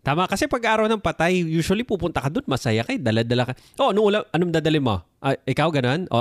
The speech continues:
ikaw, ah, dessert ka, no? O, tapos ikaw, ganito ka. Usually, toka-toka ka na.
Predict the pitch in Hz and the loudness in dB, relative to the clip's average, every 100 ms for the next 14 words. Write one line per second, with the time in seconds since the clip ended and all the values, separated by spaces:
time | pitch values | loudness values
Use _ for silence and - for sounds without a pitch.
0 | 110 143 156 135 131 123 123 143 - 160 | 2 0 0 0 0 0 0 -2 0 0
1 | 127 135 123 120 123 - 127 113 104 107 | 0 0 0 0 -2 -4 0 2 2 0
2 | 104 110 127 120 101 - - - 120 120 | -2 -4 -2 -2 -4 -12 -18 0 0 2
3 | 131 202 - 113 117 - 101 90 101 123 | 0 0 0 0 0 0 0 0 0 0